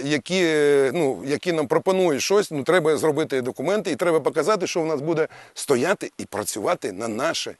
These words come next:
місто. Вона буде робити на наше місто. І, е, я ще раз хочу, ну, нав-, сказати, що, е, саме головне, що ми сьогодні не потратили ні одної гривни на це, да? А воно у нас буде стояти, я вже думаю, що,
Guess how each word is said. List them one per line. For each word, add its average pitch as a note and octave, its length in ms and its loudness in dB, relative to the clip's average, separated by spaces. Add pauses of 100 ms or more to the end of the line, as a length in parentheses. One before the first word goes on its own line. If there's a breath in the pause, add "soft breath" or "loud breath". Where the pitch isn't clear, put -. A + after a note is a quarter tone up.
місто. G2+ 400 -6 (400 loud breath)
Вона B2+ 260 0
буде A#2 340 -2
робити B2+ 340 0
на A2 100 -4
наше C3+ 280 -2
місто. G#2 300 -8 (100)
І, E3 200 0 (460 loud breath)
е, B2+ 80 -4 (160)
я D3 300 6 (400)
ще F#3+ 220 2
раз F#3+ 140 2
хочу, D3+ 260 -2
ну, C#3+ 300 0
нав-, C#3 380 -4
сказати, F#3+ 520 -2
що, D3+ 220 0 (420 loud breath)
е, B2+ 160 -2
саме E3+ 300 -2
головне, E3+ 340 -2
що - 140 -4
ми E3+ 120 -2
сьогодні F3 340 -2
не C3+ 100 -4
потратили C#3+ 400 -2
ні D#3 180 -2
одної D#3+ 260 -4
гривни E2+ 340 -8
на C#2+ 140 -12
це, - 180 -12
да? D3+ 200 -4 (260 loud breath)
А F#2 100 0
воно C3+ 200 0
у F3 60 0
нас B2+ 140 -2
буде G#2+ 240 -4
стояти, F#3 400 -4
я C3 120 0
вже B2 120 -2
думаю, C3 280 -2
що, B2+ 240 2